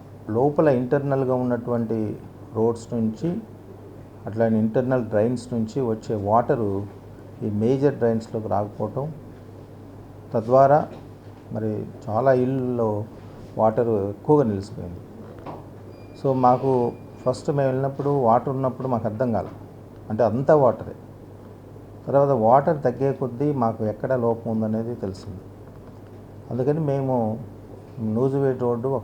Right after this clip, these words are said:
ఐదు కిలోమీటర్లు, నేను స్వయంగా కూర్చొని ఐదు కిలోమీటర్లు మేజర్ డ్రైన్ మొత్తం కూడా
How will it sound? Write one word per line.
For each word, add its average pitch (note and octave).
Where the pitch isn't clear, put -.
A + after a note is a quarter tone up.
ఐదు A2+
కిలోమీటర్లు, A2
నేను B2+
స్వయంగా A#2
కూర్చొని A2
ఐదు C3
కిలోమీటర్లు B2+
మేజర్ A#2
డ్రైన్ A2+
మొత్తం A2
కూడా G#2+